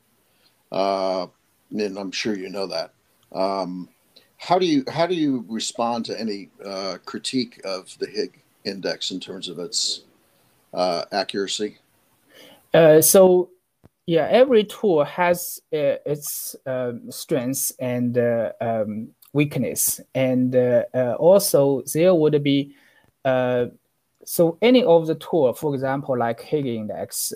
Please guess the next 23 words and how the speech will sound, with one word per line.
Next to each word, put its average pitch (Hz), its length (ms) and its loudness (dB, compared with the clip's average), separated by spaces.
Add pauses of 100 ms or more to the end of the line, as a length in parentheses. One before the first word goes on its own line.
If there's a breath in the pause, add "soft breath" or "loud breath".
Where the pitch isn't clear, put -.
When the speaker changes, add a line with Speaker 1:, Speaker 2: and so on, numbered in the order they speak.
Speaker 2:
uh, 117 200 0
they 143 180 0
try 143 340 2
to, 127 380 -4
uh, 113 220 0
generalize 113 600 0
a 95 100 -8
lot 113 240 -2
of 110 160 -4
things. - 480 -10 (540 soft breath)
Uh, 127 280 4 (400)
for 151 260 2
example, 139 340 2
like 117 260 -4
cotton 120 540 -4 (100)
fiber 110 440 -2
or 110 240 -2
a - 20 -6
shirt, 107 460 -2 (160)
uh, 113 140 -2
produced. 110 640 -6 (480 soft breath)
Um, 113 520 0 (1700)
where 190 460 6